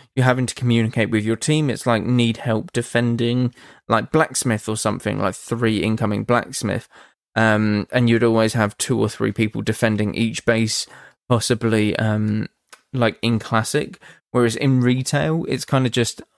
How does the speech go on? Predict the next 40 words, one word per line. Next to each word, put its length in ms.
"Oh, 100
I'll 180
go 260
over 180
here. 320
I 80
may 420
as 180
well 180
one 200
v 120
one 240
this 160
guy, 260
you 140
know, 200
piss 280
about, 340
have 120
some 120
fun," 380
stuff 200
like 140
that. 260
But 280
in 580
Classic, 600
because 320
you 80
needed 340
two 240
thousand 400
points, 460
if 140
you 80
were 120
to 140
lose 500
that 160
battleground, 680